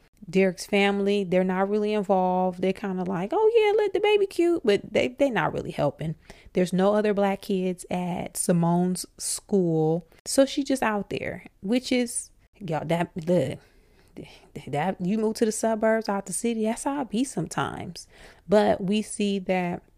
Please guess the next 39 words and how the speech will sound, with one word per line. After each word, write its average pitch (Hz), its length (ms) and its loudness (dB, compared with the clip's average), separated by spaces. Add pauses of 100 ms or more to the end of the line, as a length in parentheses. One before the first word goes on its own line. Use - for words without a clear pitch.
the 202 100 6
girls 190 380 2
are 170 120 -2
still 202 240 -2
trying 208 160 -4
to 208 80 -4
stick - 240 -4
with 170 120 -2
that - 220 -2
pack - 580 -2 (260)
of 175 520 0 (120)
visiting 190 580 2
each - 400 -2
other 156 520 -2 (140)
and 170 220 0
making 170 460 0
the 160 120 -2
effort - 540 -10
'cause 190 140 -2
they're 170 160 6
all 156 120 4
busy 156 380 -2
at 131 160 -8
this 123 180 -8
point. - 560 -10 (480)
But 214 380 2
during 214 320 2
that 190 180 -2
stay, 196 540 0 (240)
Molly 202 720 -2
and 175 260 -6
Issa 180 240 -2
have 175 200 -2
a 170 80 -2
moment 170 380 -2
in 160 80 -4
the 160 80 -6
kitchen 165 540 -4 (720)
where 175 680 -2